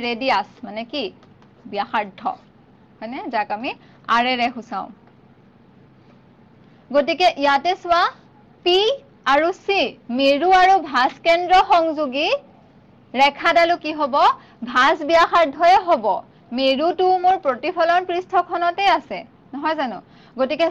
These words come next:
চি আৰু পিক সংযোগ কৰি মই কি পাম? ভাঁজ ব্যাসাৰ্ধ। এই চি পি সংযোগী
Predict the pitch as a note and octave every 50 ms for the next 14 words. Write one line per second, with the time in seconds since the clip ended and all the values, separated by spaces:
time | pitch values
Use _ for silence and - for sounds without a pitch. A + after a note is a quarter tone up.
0 | - - - D#4+ E4 F#4 F#4 F4+ F#4 F#4 F#4+ F#4 - - F4+ F4 E4+ - - C#4+
1 | C4+ C4 C4+ B3+ D4+ E4+ F4 - F4+ F4 F4 E4+ E4 E4 D#4+ D#4+ - C#4 B3+ B3
2 | C4 C#4 E4 A4 C#5 - _ _ _ - - A#3+ B3+ C#4 C#4+ D#4 D#4 C#4 C4 C#4
3 | B3+ A#3+ B3 - A3 G3 F#3 - - A#3 - - _ _ _ _ _ _ _ _
4 | _ - _ - - - _ _ _ _ _ _ _ _ _ _ _ _ _ _
5 | _ _ _ _ _ _ _ - _ _ _ _ _ _ _ _ _ _ _ _
6 | _ - _ _ - - _ _ _ - _ _ _ _ _ _ - D#4+ F4 F#4+
7 | - - - E4 E4 F4+ F4+ - F#4+ G4+ G#4 G4+ F#4 F4+ F4+ F4 F4 E4